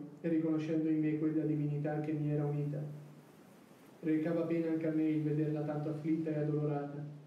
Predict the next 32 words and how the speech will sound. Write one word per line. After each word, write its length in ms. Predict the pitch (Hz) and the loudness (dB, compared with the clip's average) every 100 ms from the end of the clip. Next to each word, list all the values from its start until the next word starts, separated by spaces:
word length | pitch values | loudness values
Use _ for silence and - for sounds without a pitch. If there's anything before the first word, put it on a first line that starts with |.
| - - - - | -20 -20 -20 -8
Offrivo 400 | 151 147 156 156 | -2 0 2 2
al 120 | 151 151 | 2 0
Padre 380 | 160 165 160 | 0 2 2
la 80 | 160 | 2
mia 160 | 156 151 | 2 0
pena, 420 | 147 143 143 143 - | 2 0 -2 -8 -8
ed 140 | 151 | -2
anche 300 | 151 156 156 | 0 2 0
quella 280 | 160 160 160 | 2 2 2
della 160 | 156 156 | 2 2
mia 160 | 151 | 0
diletta 400 | 156 156 147 151 | 2 2 0 -2
madre. 560 | 143 135 135 - - - - - - - - - - - | -4 -4 -8 -10 -12 -16 -20 -20 -20 -20 -20 -20 -20 -2
E 100 | 160 | 2
lo 140 | 170 | 2
pregavo 500 | 170 165 175 175 170 | 2 2 2 2 2
che, 120 | 165 | 2
in 220 | 170 165 165 | 2 2 2
virtù 380 | 156 151 160 | 2 2 2
di 100 | 156 | 2
quella, 400 | 147 151 139 139 - - | 2 2 0 -2 -6 -10
si 180 | - | -4
fosse 320 | 170 185 175 160 | -2 0 0 2
degnato 400 | 160 160 156 156 | 2 2 0 2
di 160 | 156 | 2
dare 220 | 156 151 | 2 2
luce 340 | 156 170 175 160 | 2 2 2 0
e 40 | |
grazia 420 | 156 147 147 151 | 0 0 0 0
a 40 | 147 | -2
quelle 300 | 147 143 143 | 0 0 0
anime 420 | 143 143 143 147 | 0 -2 -4 -4